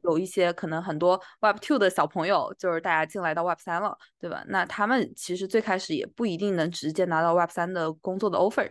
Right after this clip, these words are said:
Speaker 1: 那整，大家怎么，就可能是以道的，参与道的一些志愿者的形式，或者说一些 member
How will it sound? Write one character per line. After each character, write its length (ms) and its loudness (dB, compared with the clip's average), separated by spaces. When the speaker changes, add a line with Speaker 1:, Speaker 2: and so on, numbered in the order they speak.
Speaker 1:
那 220 2
整， 340 -6
大 140 2
家 160 4
怎 140 -8
么， 120 -10
就 120 -2
可 140 -4
能 120 -2
是 160 -8
以 140 -6
道 220 6
的， 180 4
参 240 -2
与 60 0
道 180 4
的 60 0
一 80 2
些 200 -4
志 140 -4
愿 160 2
者 160 -4
的 60 -6
形 220 -8
式， 180 0
或 180 4
者 60 2
说 160 0
一 60 2
些 120 -4
member 380 0